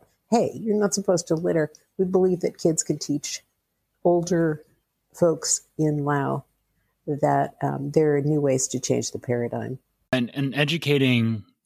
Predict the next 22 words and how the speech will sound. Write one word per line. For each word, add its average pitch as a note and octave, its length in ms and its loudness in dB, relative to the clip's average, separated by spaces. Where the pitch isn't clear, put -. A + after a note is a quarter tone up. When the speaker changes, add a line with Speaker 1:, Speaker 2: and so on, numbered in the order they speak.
Speaker 2:
local B2+ 320 0
youth, G#2+ 380 2
right, G2+ 220 0
is G2+ 160 2
so A2+ 140 2
critical. G#2 720 -2
And G#2+ 120 -2
I - 20 0
think B2+ 300 2
often G#2 640 0
sort C3+ 240 2
of A#2 80 0
gets A#2 220 0
overlooked A2 720 0
on F#2+ 180 0
the F#2+ 220 -2
importance G#2 540 -4
of F2 140 -8
it, E2 240 -10
because A2 600 0
these C3+ 240 2
are, B2+ 600 2